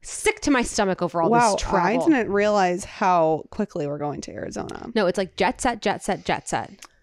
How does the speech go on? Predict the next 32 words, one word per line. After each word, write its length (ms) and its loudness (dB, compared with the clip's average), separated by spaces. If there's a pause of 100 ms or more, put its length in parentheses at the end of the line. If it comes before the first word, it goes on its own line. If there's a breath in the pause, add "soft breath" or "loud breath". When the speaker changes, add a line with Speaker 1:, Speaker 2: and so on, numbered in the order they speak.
Speaker 2:
For 120 2
a 60 0
girl 200 2
who 80 4
hates 340 -2
a 40 -6
jet 260 -2
set, 180 -4
you 120 -4
sure 280 0
are 140 4
doing 240 -4
it 80 -6
a 40 -8
lot. 220 -4
Speaker 1:
I'm 100 4
actually 440 2
getting 240 2
so 520 0
much 540 -2
love 680 0 (120)
on 440 -2
my, 520 -2 (720)
um, 600 -2 (1300)
hate 380 -4
of 100 -8
traveling. 580 -2 (100)
Hate's 300 2
a 60 2
strong 300 0
Speaker 2:
Mm. 20 -2
Speaker 1:
word. 220 -4